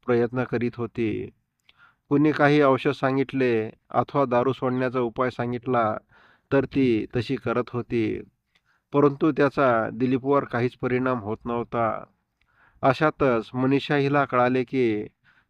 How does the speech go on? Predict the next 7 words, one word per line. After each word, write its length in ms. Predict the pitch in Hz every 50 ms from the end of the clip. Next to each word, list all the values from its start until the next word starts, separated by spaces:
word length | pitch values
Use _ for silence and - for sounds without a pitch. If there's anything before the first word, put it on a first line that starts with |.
| _ -
पंढरपूर 560 | 143 131 131 123 143 156 151 - - 160 156
येथे 560 | 156 147 143 - 151 143 135 120 110 110 - - -
दारू 280 | 120 131 127 131 143 139
सोडण्याचे 560 | - - 127 127 131 131 135 135 120 - 135
औषध 380 | 120 117 113 - - 131 117
मिळते. 560 | 120 123 123 123 113 - 127 120 113 107 107 107 101 - _ _ _ _ _ _ _ _ _ _ _ _ _ _ _
ते, 60 | -